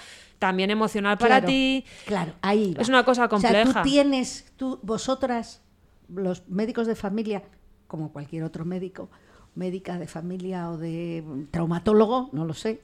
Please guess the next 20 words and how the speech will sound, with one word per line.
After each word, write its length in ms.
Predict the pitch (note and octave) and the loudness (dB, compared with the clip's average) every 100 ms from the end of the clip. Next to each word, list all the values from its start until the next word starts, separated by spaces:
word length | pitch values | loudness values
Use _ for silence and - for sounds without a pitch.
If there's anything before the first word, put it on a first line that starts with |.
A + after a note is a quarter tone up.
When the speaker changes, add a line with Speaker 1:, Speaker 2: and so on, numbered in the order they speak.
| _ - | _ -14
Speaker 2:
a 20 | E3 | -12
lo 60 | |
mejor 440 | D#3 D3+ E3 D#3+ - | -10 -10 -10 -10 -14
traumatólogo 760 | F#3 E3+ F3 - G3 G#3 G3+ - - - - | -12 -10 -12 -10 -8 -6 -6 -8 -16 -12 0
es, 300 | F#3 F#3 - - | 2 2 -2 -12
se 180 | - G#3 | -4 -2
parece 300 | F#3+ F#3 A3+ | 0 0 0
como 280 | G3 G3+ G3+ | 0 0 0
de 80 | G3 | 0
los 100 | G3 | 2
huesos, 320 | G#3+ A3 A#3+ G#3+ | 2 2 0 0
pues 140 | G3+ | -2
es 60 | F#3+ | -2
una 200 | G3 F#3+ | 0 2
cosa 220 | G3+ G3+ | 2 2
como 180 | G3+ F#3+ | 2 2
menos, 680 | G3+ G#3 G#3 G#3 G3+ F#3+ - - - | 2 2 4 2 2 -2 -8 -20 -8
menos 400 | F#3+ G#3 G#3+ G#3+ G3+ - | 0 2 4 2 -2 -2
afectiva, 720 | G#3+ A3+ A3 C4+ B3 E3+ E3 | 0 0 0 2 2 2 0
¿no? 200 | G#3+ | 0